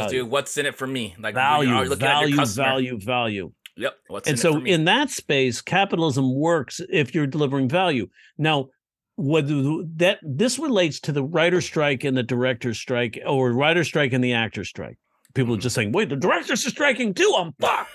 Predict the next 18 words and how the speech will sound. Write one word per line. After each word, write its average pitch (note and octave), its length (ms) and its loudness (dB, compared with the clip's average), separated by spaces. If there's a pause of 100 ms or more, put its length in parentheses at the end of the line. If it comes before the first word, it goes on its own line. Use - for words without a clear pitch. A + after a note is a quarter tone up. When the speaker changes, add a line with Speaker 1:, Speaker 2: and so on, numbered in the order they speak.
(200)
Speaker 2:
God - 360 2
damn, C4+ 300 2
everybody's D3 420 2
striking. B2 560 -2
Hollywood's F#3 600 2
done. A3+ 720 4
Speaker 1:
Now, F3 200 4
this G3 260 2
reminds G3 600 2
me D#3+ 140 0
of C#3+ 160 0
my, C#3+ 280 2
when D3 120 0
my C3+ 160 2
dad D3+ 360 2
was C3+ 160 -2
an B2 100 0
actor, A#2 600 -2